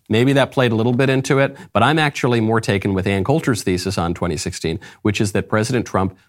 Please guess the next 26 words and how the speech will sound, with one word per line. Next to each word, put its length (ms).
was 360
not 300
elected 480
for 280
his 120
personality 720
despite 420
his 140
policies, 580
but 100
it 40
was 120
the 120
opposite. 380
He 60
was 140
elected 280
for 300
his 140
policies, 540
often 320
in 80
spite 320
of 80
his 120
personality. 720